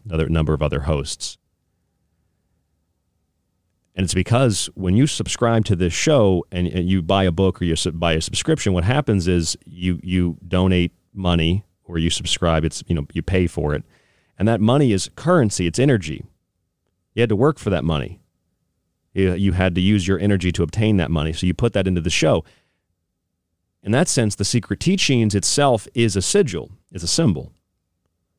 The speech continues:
It's a symbol of free thought. It's a symbol of open-minded analysis of the parapolitic, of synchromysticism,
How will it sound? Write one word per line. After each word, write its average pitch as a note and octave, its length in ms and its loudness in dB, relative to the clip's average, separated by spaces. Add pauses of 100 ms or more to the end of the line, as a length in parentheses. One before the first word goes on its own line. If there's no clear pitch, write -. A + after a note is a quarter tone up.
(500)
It's F#2+ 140 -4
a F2+ 60 0
symbol G#2+ 340 2
of F#2 80 -4
free G2+ 180 0
thought. A#2 380 0
It's A2 120 -6
a F#2 60 0
symbol G2+ 480 0
of F2 500 0 (3000)
open-minded A2 880 2
analysis G2+ 840 0
of E2 640 -2
the F2 80 -6
parapolitic, G#2+ 1080 0 (1600)
of F2+ 360 2
synchromysticism, A2 1200 0